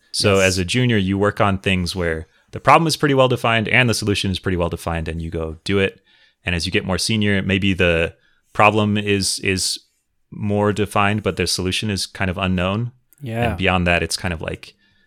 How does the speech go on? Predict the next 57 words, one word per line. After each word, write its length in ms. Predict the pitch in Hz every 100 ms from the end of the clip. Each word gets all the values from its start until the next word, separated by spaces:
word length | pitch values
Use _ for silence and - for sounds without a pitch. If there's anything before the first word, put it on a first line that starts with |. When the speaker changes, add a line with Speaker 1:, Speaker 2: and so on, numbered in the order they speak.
| _ _
Speaker 1:
what 180 | 95 95
even 240 | 92 90
is 240 | 87 90 -
the 100 | 95
problem 400 | 95 90 101 101
that 120 | 98
we 60 | 95
should 160 | -
be 100 | 98
working 320 | 98 101 - 104
on? 160 | 107
That's 200 | 104 -
kind 160 | - 95
of 60 | 82
the 80 |
next 320 | 85 90 - 104
level. 340 | 98 113 110 _
Speaker 2:
Yeah. 280 | 123 147 92 _ _
That's 160 | - 139
a 40 |
great 200 | 117 131
definition. 420 | 135 95 - 131 135 -
Speaker 1:
Well, 280 | 120 156 - -
those 180 | 113 120
are 40 |
the 80 | 95
definitions 520 | 92 98 104 120 - -
I 60 |
got. 320 | 98 - - -
Do 120 | 127
all 140 | 123
those 240 | 123 98 -
things 320 | 87 - -
together 360 | 95 107 85
all 100 | 87 95
at 60 |
the 80 | 98
same 180 | - 92
time. 240 | - 82 214 190 - - 202
Speaker 2:
<laughs> 460 | - 180 - 170 -
Speaker 1:
Then 160 | 104
you'll 140 | 101 98
be 80 | 92
senior. 380 | - 107 85 - _ _
If 200 | 135 180
it 60 |
is 160 | 233 208
related 280 | 170 147 151
to 100 | -
title 340 | - 101 117 117
and 100 | 107
promotion, 580 | 92 95 101 185 185 -
it 160 | 117 104
is 200 | 123 107
worth 180 | 107 98
a-, 280 | 95 92 92
asking 640 | 104 90 - 92 87 82